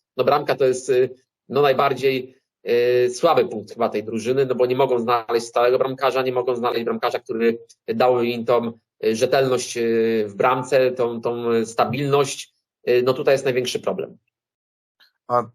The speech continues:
Speaker 2: tu już tak słyszałem, że A-, Adi musiał ratować sytuację i ratują się co chwilę kimś innym lub kimś z pola. Niestety ciężko jest tak grać i, i wie-, wiem, co,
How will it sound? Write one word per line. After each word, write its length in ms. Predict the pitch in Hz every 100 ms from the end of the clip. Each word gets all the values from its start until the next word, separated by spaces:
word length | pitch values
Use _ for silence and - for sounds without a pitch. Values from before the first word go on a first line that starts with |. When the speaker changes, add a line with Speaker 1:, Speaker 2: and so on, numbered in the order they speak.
| - -
Speaker 2:
tu 200 | 139 131
już 160 | 113
tak 180 | - -
słyszałem, 360 | - 127 123 110
że 120 | 113
A-, 220 | 127 117
Adi 300 | 120 123 113
musiał 400 | 120 113 - 110 110 - _
ratować 420 | 110 113 117 113
sytuację 560 | 117 110 127 123 - 113
i 220 | 113 113 113 - - - - - _ _ _
ratują 420 | 151 147 170 156
się 420 | 143 160 147 143 139
co 120 | -
chwilę 460 | 135 - 143 135 131
kimś 480 | - 156 139 - - _
innym 380 | 151 143 139 127
lub 180 | 127 113 - _
kimś 160 | - 123
z 140 | -
pola. 280 | - 131 127
Niestety 480 | 120 113 117 117 117
ciężko 360 | - 123 -
jest 160 | 110 -
tak 120 | 101
grać 360 | 98 110 104 -
i, 220 | 101 98
i 220 | 104 101
wie-, 200 | 104 117 107
wiem, 160 | 120 113
co, 420 | 113 110 104